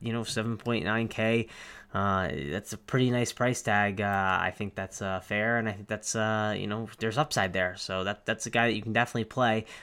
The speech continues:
Uh, I just think you have to buy what his price tag is on each site. Um, like, Fantasy Draft for sixteen point one K. Uh, I don't know if I love that price as much, but again, I think it's, uh, I think it's fair.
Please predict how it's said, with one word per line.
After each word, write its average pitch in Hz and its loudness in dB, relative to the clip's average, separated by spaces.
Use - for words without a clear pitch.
Uh, 104 0
I 107 4
just 107 -4
think 120 0
you 113 -2
have 110 -4
to 104 -6
buy 104 6
what 104 2
his 98 -2
price - -6
tag 101 -4
is 95 -4
on 92 -4
each 92 -6
site. 95 0
Um, 80 -4
like, 92 -4
Fantasy 123 0
Draft 127 2
for 113 -4
sixteen - -4
point 117 -2
one 73 -6
K. 135 2
Uh, 110 -2
I 104 4
don't 113 2
know 113 4
if 104 0
I 107 4
love 101 0
that 101 4
price 104 2
as 101 -4
much, 104 0
but 101 0
again, 117 2
I 113 2
think 117 -4
it's, - -4
uh, 110 2
I 143 2
think 175 4
it's 170 -4
fair. 127 4